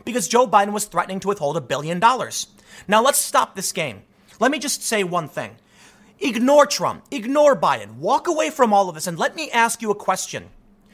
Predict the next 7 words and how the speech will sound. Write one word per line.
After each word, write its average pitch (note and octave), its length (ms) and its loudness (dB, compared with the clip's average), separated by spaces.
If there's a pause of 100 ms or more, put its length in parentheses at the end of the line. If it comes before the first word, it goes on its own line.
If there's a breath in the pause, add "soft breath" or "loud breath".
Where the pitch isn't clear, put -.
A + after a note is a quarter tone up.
(160 loud breath)
Regardless A3+ 800 2
of F#3 220 0
why G#3 420 2
Joe F3 340 -2
Biden D3 440 -2
did C3+ 160 -12
it, - 180 -16